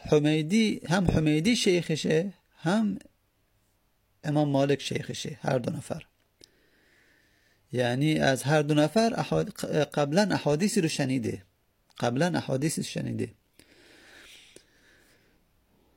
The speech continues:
خب حالا این روایتی که الان داریم از حمیدی، اه، حمیدی شیخشه، حمیدی رو حذف می‌کنه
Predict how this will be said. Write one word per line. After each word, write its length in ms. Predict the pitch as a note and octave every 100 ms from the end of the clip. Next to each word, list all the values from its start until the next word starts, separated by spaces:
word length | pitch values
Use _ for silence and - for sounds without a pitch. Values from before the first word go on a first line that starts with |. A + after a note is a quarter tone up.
| _ _ -
خب 180 | C3 B2
حالا 400 | D#3 F#3 A#3+ G#3 - -
این 240 | A3+ B3+
روایتی 420 | G#3 F3 E3+ E3+ D#3+
که 160 | D#3
الان 260 | D#3 G#3 F3
داریم 460 | C#3+ D3 D#3 D#3+ - _ _ _ _ _ _ _ _ - _ _ _ -
از 260 | C#3+ -
حمیدی، 800 | - D3+ D3+ D#3 E3+ A3+ G#3+ - - _ _ _ _ _ _ _ _ _ _ _ _ _ _
اه، 420 | C#3+ C3+ C3 C3+ D3 - - - -
حمیدی 500 | D3 D3+ D#3+ F3+ A3+
شیخشه، 680 | A#3 F3 D3 C3 D#3 E3 - _ _ _ _ _
حمیدی 480 | - C#3+ E3 E3+ A#3
رو 60 | G#3+
حذف 300 | B3+ B3 F#3+
می‌کنه 520 | E3 F3+ F#3 G3+